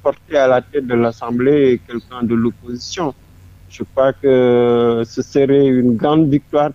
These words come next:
pour l'opposition sénégalaise. Euh, maintenant, c'est vrai, c'est vrai qu'elle n'est pas si unie que ça.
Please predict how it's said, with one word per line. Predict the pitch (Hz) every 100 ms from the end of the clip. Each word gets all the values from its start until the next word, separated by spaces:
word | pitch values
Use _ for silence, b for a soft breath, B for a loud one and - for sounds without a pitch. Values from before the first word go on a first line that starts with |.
| -
pour | 131
l'opposition | 127 - 135 127 - 120
sénégalaise. | 117 120 120 113 123 180 - _ _ - _ _ 117
Euh, | 113 117
maintenant, | 120 127 123 131 135 131 127 123 123 117 113 113 113 117 117 117 120 120 120 113
c'est | - 123
vrai, | 117 147 160 127
c'est | - 120
vrai | 120 139 -
qu'elle | 131
n'est | 127 123 -
pas | 147 165
si | 165 - 180 -
unie | 160 156 160 -
que | 156
ça. | - 139 226